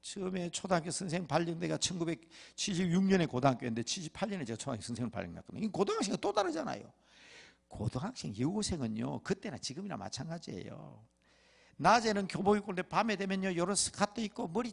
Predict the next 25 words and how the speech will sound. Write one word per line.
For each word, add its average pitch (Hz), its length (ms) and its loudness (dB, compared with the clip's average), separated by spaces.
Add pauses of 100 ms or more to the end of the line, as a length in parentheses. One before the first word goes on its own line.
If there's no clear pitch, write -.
쫙 - 180 4 (560)
때리고 - 220 -4
그래가 220 360 -2 (180)
길거리 294 360 -2
가면 220 420 0
막 - 160 -4
도망가고 170 420 4
그런 185 140 -2
아이들 151 160 2
보면 123 160 -4
전부 120 240 -4
우리 104 100 -2
학교 - 180 -6
학생이에요. - 460 -18
선생님이니까 104 500 -4
도망가고 87 420 -12
그런 123 200 -10
아이들 - 240 -18
있었어요. - 340 -20 (960)
그러니까 285 400 6
요, 311 320 6
이 185 80 8
아들이 269 400 8
학교 233 380 4
오면서 240 180 0